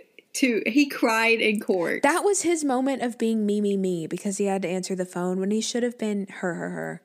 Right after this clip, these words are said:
Speaker 1: <laughs> When you s-, I'm sorry, when you said her, her, her, I was like, her, her, herpes. <laughs> I was like, I, I, that was, like, the first thing that came to mind.
Speaker 2: And all of our sponsors dropped us immediately.
Speaker 1: Sponsors.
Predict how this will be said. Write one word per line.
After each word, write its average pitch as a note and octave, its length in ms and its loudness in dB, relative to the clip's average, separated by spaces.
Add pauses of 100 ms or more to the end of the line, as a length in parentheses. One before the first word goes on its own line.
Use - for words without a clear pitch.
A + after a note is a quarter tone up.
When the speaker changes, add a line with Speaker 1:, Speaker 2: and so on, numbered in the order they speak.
(140)
Speaker 1:
<laughs> - 220 -8
When C4 120 2
you E4+ 100 2
s-, F#4 100 -6 (240)
I'm A#3 160 2
sorry, G3 240 2
when A3+ 100 2
you C#4 80 2
said D#4 160 -2
her, G3+ 220 0
her, G3 160 0
her, F3 200 0
I F3+ 120 -2
was F3 100 -2
like, F3+ 220 -2 (180)
her, G#3 140 -2
her, F#3+ 140 -2
herpes. - 720 -4
<laughs> - 680 -8
I B3 140 6
was B3 180 -2
like, A#3+ 460 -2 (160)
I, G4+ 1200 -2
I, A#3 100 4
that B3+ 160 4
was, C#4 120 4
like, D#4 160 4
the C4+ 100 2
first G#3+ 240 2
thing A3+ 100 4
that - 100 2
came G3+ 220 4
to F3+ 60 0
mind. D#3 440 0
Speaker 2:
And B3+ 180 2
all G#3+ 240 4
of A#3+ 80 2
our A#3+ 140 4
sponsors G3 680 -2
dropped F3 580 -2
us D#3 260 -2
immediately. F#3 1120 -2 (120)
Speaker 1:
Sponsors. - 840 -4